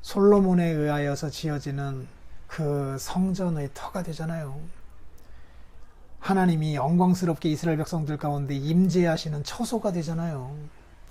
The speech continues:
이것이 하나님의 지혜요, 하나님의 능력이라니까요. 골고다 언덕에서 십자가에서 처참히 죽으셨던 그 예수님,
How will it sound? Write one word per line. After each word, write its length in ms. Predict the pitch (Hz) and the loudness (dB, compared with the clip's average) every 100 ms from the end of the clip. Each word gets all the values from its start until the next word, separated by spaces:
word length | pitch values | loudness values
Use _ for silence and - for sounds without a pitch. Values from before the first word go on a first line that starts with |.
| - - - - - - - - - - - - - - | -20 -20 -18 -20 -18 -20 -20 -20 -20 -20 -20 -20 -12 -2
이것이 260 | 160 151 139 | 0 0 0
하나님의 460 | 165 185 180 165 | 2 2 2 2
지혜요, 540 | - 185 170 156 143 139 | -2 0 0 0 -2 -2
하나님의 360 | 185 180 165 | 0 0 0
능력이라니까요. 1000 | 143 151 151 156 160 165 180 160 127 143 170 - - - - - - - - - - - - - - - - - | -2 -4 -4 -4 -4 -6 -4 -4 -6 -8 -12 -16 -16 -16 -18 -20 -20 -20 -18 -18 -18 -20 -18 -16 -14 -14 -12 2
골고다 440 | 175 165 165 160 | 4 6 6 6
언덕에서 760 | 160 170 165 151 165 151 147 151 151 - - - - - | 6 4 4 2 0 -2 -2 -4 -10 -14 -16 -16 -14 -10
십자가에서 840 | - - - 233 196 190 180 190 180 | -8 -4 6 6 8 8 6 2 -2
처참히 960 | - - - - 277 240 226 214 214 220 | -4 -6 -6 -4 0 4 4 4 0 -6
죽으셨던 760 | - 208 220 226 196 196 175 151 | -2 2 4 4 2 2 2 2
그 120 | 185 | 4
예수님, 480 | 165 185 170 143 | 4 2 0 0